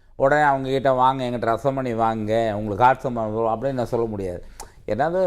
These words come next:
மார்க்கெட்டிங் ஸ்டைல் ஆயிடும், நம்ம அதை பண்ணல நம்ம. So வந்து ரசமணி போடும்போது ஹெல்த்துக்கு, நரம்பு தளர்ச்சிக்கெல்லாம் ரொம்ப நல்லது.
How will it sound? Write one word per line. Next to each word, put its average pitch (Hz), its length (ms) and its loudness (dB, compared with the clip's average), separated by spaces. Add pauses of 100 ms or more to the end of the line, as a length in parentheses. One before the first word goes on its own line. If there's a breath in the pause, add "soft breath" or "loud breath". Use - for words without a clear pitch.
(120)
மார்க்கெட்டிங் 143 600 0 (100)
ஸ்டைல் 110 240 2
ஆயிடும், 95 280 -4
நம்ம 107 240 0
அதை 110 240 0
பண்ணல 123 300 -2
நம்ம. 90 220 -8 (640 soft breath)
So 160 280 2
வந்து 180 300 0 (720)
ரசமணி 196 560 0
போடும்போது 139 440 0
ஹெல்த்துக்கு, 190 540 2
நரம்பு 175 460 0
தளர்ச்சிக்கெல்லாம் 147 600 -2
ரொம்ப 113 160 -8
நல்லது. 76 340 -14